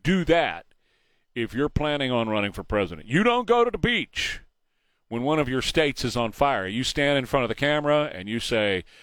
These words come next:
"This is what we're doing. This is how we're doing." Now, look, I'll just, let, let's just talk about the two-tier thing 'cause I gotta take a break, but talk about the two-tier thing for just a minute. Hawaii burns and Donald Trump is on the beach.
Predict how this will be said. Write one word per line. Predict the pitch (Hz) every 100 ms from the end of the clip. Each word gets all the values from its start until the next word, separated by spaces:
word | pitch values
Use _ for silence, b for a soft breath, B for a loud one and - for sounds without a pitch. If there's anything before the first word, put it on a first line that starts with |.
| b
"This | 131 139
is | 143 113
what | 127 -
we're | 107
doing. | 92 143 156 156 156 _ _ -
This | 107 -
is | -
how | 110 139
we're | 139 139
doing." | 147
Now, | 240
look, | 302 175 b b b b _ _
I'll | 185 254
just, | 269 -
let, | 226 190
let's | 233 -
just | - 269
talk | 277 262
about | 233
the | 170
two-tier | - 220 - 240 254
thing | 202 151 123
'cause | 147 -
I | 143
gotta | 160 180
take | 202 160
a |
break, | 175 226 -
but | 160 _ _ _ _ _ _ _ _ _ _ _ _ -
talk | 285 285
about | 262
the | -
two-tier | 247 220 254
thing | 226 175
for | 143
just | 131 135 151
a |
minute. | 127 76 _ _ _ _ _ _ _ _ _ _ _ _ _ _ _ -
Hawaii | 147 185 240 247
burns | 165 202 214 214 202 185 - - _ _ _
and | 170 175
Donald | 208 214 -
Trump | 208 202
is | 185 170
on | 170
the | 151
beach. | 185 123 - -